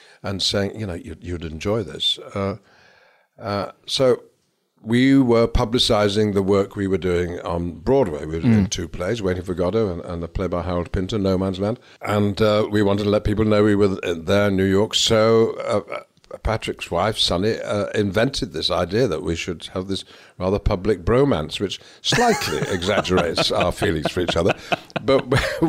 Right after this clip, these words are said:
Speaker 1: we are good pals. We, we get on very well with each other. We each think the other is, is pretty good, uh, in everything, in
Speaker 2: Mm.
Speaker 1: life and in work. And so, uh, there was no effort at all. And, and, and they took off. They went, they, they went viral. And I, I think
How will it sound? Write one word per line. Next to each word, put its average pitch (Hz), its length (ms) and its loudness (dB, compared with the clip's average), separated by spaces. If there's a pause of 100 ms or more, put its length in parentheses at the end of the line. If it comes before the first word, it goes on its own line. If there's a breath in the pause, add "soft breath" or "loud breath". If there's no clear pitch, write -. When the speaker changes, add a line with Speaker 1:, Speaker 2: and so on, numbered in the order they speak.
(140)
Speaker 1:
we 143 100 4
are 123 100 4
good 147 320 0
pals. 98 400 2
We, 104 160 4
we 101 160 2
get 113 180 2
on 104 160 4
very 90 200 6
well 82 180 4
with 78 140 -4
each 85 140 -8
other. 92 280 -2
We 98 160 0
each 131 300 2
think 90 160 -2
the 87 100 0
other 82 200 0
is, - 200 -2
is 85 140 -8
pretty 85 340 -6
good, 82 320 -2 (160)
uh, 90 220 -4 (220)
in 82 100 0
everything, 80 460 -4 (140)
in 98 180 -2
Speaker 2:
Mm. 85 40 -2
Speaker 1:
life 90 300 0
and 82 180 -2
in 80 240 -4 (180)
work. 87 420 -2
And 123 120 2
so, 120 200 4
uh, 123 200 4
there 117 140 2
was 113 100 2
no 123 180 4
effort 110 320 2
at 101 200 0
all. 98 260 4
And, 113 180 2
and, 131 240 4
and 135 220 4
they 135 100 2
took 143 260 0
off. 170 200 2
They 85 140 0
went, 95 300 -2
they, 104 120 2
they 107 160 2
went 110 240 4
viral. 104 500 2
And 95 220 0
I, 98 240 2 (120)
I - 20 0
think 120 340 -2